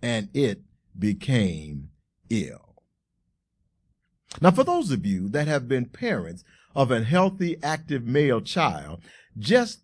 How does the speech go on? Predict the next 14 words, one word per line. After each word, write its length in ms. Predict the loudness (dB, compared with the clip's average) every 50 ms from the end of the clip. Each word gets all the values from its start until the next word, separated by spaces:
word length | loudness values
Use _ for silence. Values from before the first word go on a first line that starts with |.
| _
think 280 | -2 0 0 0 0 -4
back 400 | -8 -4 -4 -4 -4 -4 -8 -10
to 120 | -4 -4 -4
the 180 | -2 -2 -4
first 380 | -4 -2 -2 0 0 0 -2 -4
week 480 | -4 -2 0 0 0 0 -2 -4 -14 -8 -2
of 160 | -2 0 2
your 180 | 4 4 4 4
child's 500 | 2 0 -2 0 2 2 0 0 -2 -2
life. 280 | -4 -4 -4 -8 -14 -20 _ _ _ _ _ _ _ _ _ _ _ _ _ _ _ -2
I 160 | 0 2 4
have 160 | 4 4 4
an 80 | 4 0
acquaintance 640 | -2 -2 -2 0 2 2 2 2 -2 -6 -8 -8